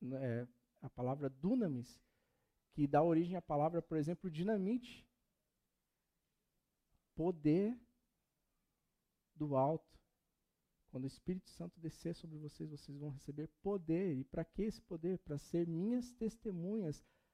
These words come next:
E ali ele fala de Jerusalém, que era o lugar onde eles estavam, Judéia, Samaria, lugares próximos até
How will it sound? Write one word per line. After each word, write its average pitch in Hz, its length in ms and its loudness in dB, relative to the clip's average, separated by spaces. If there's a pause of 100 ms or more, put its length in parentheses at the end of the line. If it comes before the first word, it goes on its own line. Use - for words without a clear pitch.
(1000)
E - 100 0
ali 160 200 6
ele 202 160 8
fala 165 500 8 (1900)
de 143 600 4 (2250)
Jerusalém, 143 720 0
que 240 100 -6
era 220 100 0
o 190 60 0
lugar 165 280 2
onde 147 200 -2
eles 131 160 -6
estavam, 214 640 -4 (920)
Judéia, 151 720 6
Samaria, 160 640 2
lugares 151 440 2
próximos 226 640 0
até 226 440 4